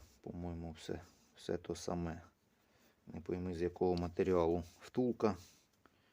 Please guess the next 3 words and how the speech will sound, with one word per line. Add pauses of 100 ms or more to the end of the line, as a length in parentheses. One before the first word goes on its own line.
(920)
І (180)
яйцом
розпердолило.